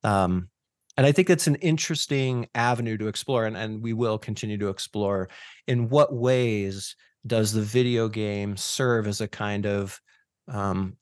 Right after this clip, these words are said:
compensatory mechanism or, or a, a way to facilitate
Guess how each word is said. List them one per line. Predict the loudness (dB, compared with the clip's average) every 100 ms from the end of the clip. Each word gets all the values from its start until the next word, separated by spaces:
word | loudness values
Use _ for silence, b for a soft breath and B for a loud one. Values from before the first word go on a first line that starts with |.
| -2
compensatory | 0 4 6 6 2 2 2 2 0 -2
mechanism | -2 -2 -2 -2 -2 -2
or, | 0 0
or | 0 0
a, | -2 -4 -6 -6
a | -4
way | 0 0 0
to | -2 -4 -4 -8 _ b b b
facilitate | -6 -4 -2 0 0 0 -2 -4 -4 -10